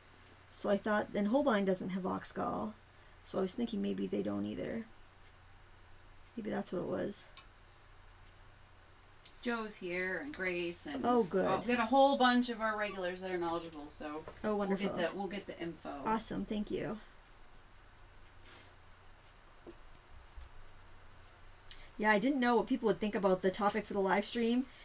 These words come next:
Speaker 1: and I thought, oh, I, I, I feel bad saying I hate a color because, oh, that's such a strong word. 'Cause I was asking my son, "What should I title this? Painting with my least favorite color or painting with a color I hate?" And he goes, "Oh, painting with a color I hate." And I was like, "Well, that's pretty aggressive. I don't know if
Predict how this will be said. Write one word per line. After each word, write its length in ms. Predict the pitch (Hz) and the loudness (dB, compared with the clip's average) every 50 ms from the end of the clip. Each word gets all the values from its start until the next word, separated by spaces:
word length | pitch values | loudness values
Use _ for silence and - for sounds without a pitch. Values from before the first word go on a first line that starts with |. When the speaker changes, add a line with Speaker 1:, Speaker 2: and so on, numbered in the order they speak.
| - - | -6 0
Speaker 1:
and 80 | 202 214 | 4 6
I 80 | 214 - | 6 6
thought, 220 | - 226 214 - | 6 6 6 8
oh, 160 | 294 370 359 294 | 10 10 12 12
I, 140 | 240 226 - - - - | 10 8 6 0 -2 2
I, 280 | - 254 214 254 269 262 | 6 8 10 10 10 10
I 40 | |
feel 200 | 262 - 427 - | 10 10 10 12
bad 200 | 233 233 254 262 | 12 12 12 12
saying 200 | 262 262 220 214 | 12 10 6 6
I 80 | 196 190 | 6 4
hate 260 | 190 - 202 226 277 | 4 4 2 4 4
a 60 | 226 | 4
color 400 | - - - 208 196 214 262 285 | 4 2 2 4 6 6 6 6
because, 280 | 247 247 - 247 196 202 | 4 4 2 2 2 4
oh, 80 | 240 247 | 2 2
that's 180 | 226 202 - | 2 2 0
such 120 | 247 - 247 | 0 -4 -2
a 40 | |
strong 280 | 233 - 233 214 202 190 | -2 0 0 0 0 0
word. 320 | 196 196 196 208 240 254 - - - - - - - | 2 4 4 4 4 2 0 -4 -12 -16 -16 -12 -2
'Cause 80 | - 233 | 2 4
I 40 | 220 | 6
was 100 | 202 240 | 6 8
asking 320 | 247 - - - 240 214 | 6 6 6 4 4 4
my 80 | 196 185 | 4 2
son, 300 | - - 240 233 214 214 | 4 4 4 4 4 4
"What 160 | 247 262 - | 2 2 4
should 100 | - 294 | 4 2
I 60 | 277 | 4
title 300 | - 311 262 262 262 233 | 4 4 4 6 6 4
this? 200 | 185 190 190 - | 4 2 0 0
Painting 220 | - 269 226 233 | 2 4 4 4
with 100 | 233 226 | 4 2
my 140 | 208 208 214 | 2 2 4
least 200 | 220 240 247 - | 4 2 2 4
favorite 260 | - 233 214 220 - | 4 4 4 2 2
color 340 | - 240 233 240 240 226 202 | 2 4 4 6 6 6 4
or 40 | 185 | 4
painting 260 | - 247 226 226 214 | 4 4 2 4 4
with 120 | 214 190 196 | 2 0 2
a 20 | |
color 300 | 196 254 220 196 202 196 | 2 2 2 4 4 4
I 120 | 202 202 226 | 2 4 4
hate?" 220 | 240 226 208 - - | 4 4 2 2 0
And 80 | 214 | -2
he 40 | 196 | 0
goes, 200 | 180 - - - - - | 0 -2 -4 0 6 8
"Oh, 120 | 311 - | 8 8
painting 240 | - 302 311 311 285 | 8 8 6 6 4
with 120 | 262 240 | 2 2
a 20 | 247 | 4
color 260 | - 311 320 277 233 | 8 10 10 10 8
I 100 | 226 220 | 6 6
hate." 360 | 247 320 330 294 240 - - - - - - - - - - - | 8 8 8 8 6 4 0 -12 -16 -16 -16 -16 -18 -18 -10 -4
And 100 | - 220 | 0 0
I 60 | 226 | 0
was 100 | 226 214 | 0 0
like, 140 | 233 226 - | -2 0 0
"Well, 120 | 220 214 208 | 0 2 2
that's 220 | 240 339 - - | 2 2 0 0
pretty 220 | - 403 349 254 | 0 2 4 4
aggressive. 440 | 190 - 220 285 403 - - 339 240 | 2 2 2 2 2 2 2 2 4
I 60 | 220 | 4
don't 160 | 220 247 247 262 | 4 4 4 4
know 200 | 302 330 339 254 | 4 4 2 0
if 200 | - - - | -2 -4 -10